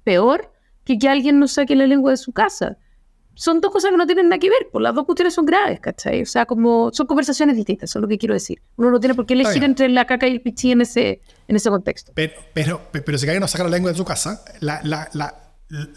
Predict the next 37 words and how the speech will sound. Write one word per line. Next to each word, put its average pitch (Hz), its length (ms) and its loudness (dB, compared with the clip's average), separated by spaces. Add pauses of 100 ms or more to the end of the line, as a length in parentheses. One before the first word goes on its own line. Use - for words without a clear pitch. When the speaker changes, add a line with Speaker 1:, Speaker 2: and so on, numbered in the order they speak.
(120)
Speaker 2:
lo 151 200 -6
que - 80 -6
uno 190 220 -2
puede 208 160 0
parecer 196 400 -2
que 160 100 -10
sea 180 240 -4
lo 175 80 -4
más 170 380 -6
natural 147 340 -4
y 190 40 -4
lo 165 80 -4
más 160 100 -4
inmediato 156 480 -4
es 165 260 -6
exigir - 400 -6
que 185 60 -6
esa - 100 -4
persona 175 540 -4 (400)
entre 170 200 -4
a - 20 -6
la 131 80 -6
cárcel, 175 300 -6
a 175 40 -4
prisión 156 180 -4
preventiva, 165 260 -4
como 160 100 -4
otras 196 160 -4
personas 175 320 -4
similares 170 400 -2
si - 80 -4
la 170 60 -4
están 170 200 -6
causando, 165 440 -6
¿no 131 40 -8
es 151 120 -6
cierto? 190 120 -10